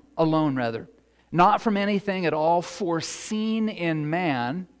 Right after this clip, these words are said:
nor from any power or agency in the creature, being wholly passive therein, being dead in sins and trespasses, until being quickened and renewed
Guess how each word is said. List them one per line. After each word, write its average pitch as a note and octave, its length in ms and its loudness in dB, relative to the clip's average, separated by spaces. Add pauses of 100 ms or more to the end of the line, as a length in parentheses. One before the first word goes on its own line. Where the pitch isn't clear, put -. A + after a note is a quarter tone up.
(240)
nor F3+ 300 2
from F3 220 -2
any G3 240 0
power G3+ 600 0
or D3+ 220 0
agency F3+ 640 0
in E3+ 140 -6
the D3 80 -2
creature, E3+ 540 -4 (200)
being E3 240 2
wholly A3+ 520 2
passive G#3+ 920 0
therein, E3 720 2 (800)
being D#3 400 2
dead G3+ 340 6
in E3 220 0
sins G3 480 -2
and D#3+ 120 -4
trespasses, C3+ 920 -2 (240)
until D#3 800 2 (200)
being D3+ 320 2
quickened A#3 840 0 (220)
and D3 260 2
renewed F#3+ 720 0